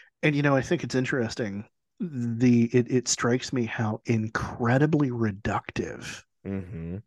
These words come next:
Speaker 1: it gets, which, I mean, anytime you're doing anything with, with dice and trying to use random, random number generation, it,
Speaker 2: Right.
Speaker 1: it is reductive.
Speaker 2: Yep.
Speaker 1: But the very fact that that particular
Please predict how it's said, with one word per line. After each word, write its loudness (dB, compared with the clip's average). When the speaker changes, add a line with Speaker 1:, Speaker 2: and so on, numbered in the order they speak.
Speaker 1:
it 4
gets, 0
which, 4
I 4
mean, 4
anytime 2
you're -2
doing -2
anything -8
with, -8
with 2
dice 0
and -4
trying -2
to -2
use -4
random, -4
random -2
number 6
generation, -2
it, 8
Speaker 2:
Right. 0
Speaker 1:
it 6
is 12
reductive. 0
Speaker 2:
Yep. 0
Speaker 1:
But 8
the 6
very 10
fact 4
that 2
that 4
particular 4